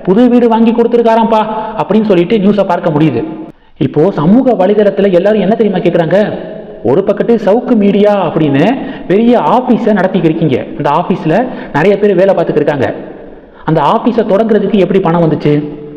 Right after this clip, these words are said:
இன்னொரு பக்கத்து உங்களுடைய ஃப்ரெண்டுக்கு ஒரு கோடியே நாற்பது லட்ச ரூபாய் மதிப்பீட்டுல புது வீடு வாங்கி கொடுத்துருக்கீங்க, இதுக்கு பணம் எப்படி வந்துச்சு? சஸ்பெண்டட் கிளர்க்குக்கு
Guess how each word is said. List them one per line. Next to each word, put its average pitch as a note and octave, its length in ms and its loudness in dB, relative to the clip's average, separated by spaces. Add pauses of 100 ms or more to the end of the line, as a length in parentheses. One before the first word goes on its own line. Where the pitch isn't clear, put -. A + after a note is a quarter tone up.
(140)
இன்னொரு G3 300 0
பக்கத்து F#3+ 320 0
உங்களுடைய F#3+ 400 2
ஃப்ரெண்டுக்கு F#3 540 2 (520)
ஒரு F#3+ 160 2
கோடியே A#3 440 2
நாற்பது A3+ 380 0
லட்ச G3 200 0
ரூபாய் G3 280 4 (360)
மதிப்பீட்டுல F#3 540 2 (180)
புது A3+ 200 4
வீடு G#3 200 2
வாங்கி F#3+ 240 0
கொடுத்துருக்கீங்க, F3+ 520 0 (500)
இதுக்கு G#3 280 -2
பணம் G3+ 280 0
எப்படி G3 160 -2
வந்துச்சு? F3 340 2 (1200)
சஸ்பெண்டட் A3 540 0
கிளர்க்குக்கு G3 480 2